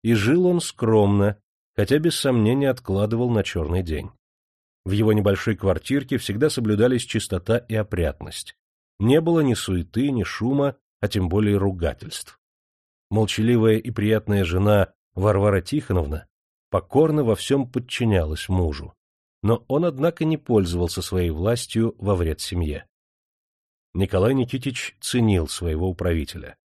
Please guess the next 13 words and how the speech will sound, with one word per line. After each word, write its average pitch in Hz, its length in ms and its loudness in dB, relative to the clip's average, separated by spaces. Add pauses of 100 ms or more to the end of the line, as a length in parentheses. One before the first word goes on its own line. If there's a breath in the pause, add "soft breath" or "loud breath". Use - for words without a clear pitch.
(420)
Любимов 156 520 2
не 117 100 2
кричал, 123 500 2
не 127 120 2
топал - 280 0
ногами, 101 640 2 (320)
не 127 160 4
терзал 135 440 4
работных 131 500 2
батагами, 110 580 2
рогатками 104 580 0
и 95 60 0
побоями, 113 720 0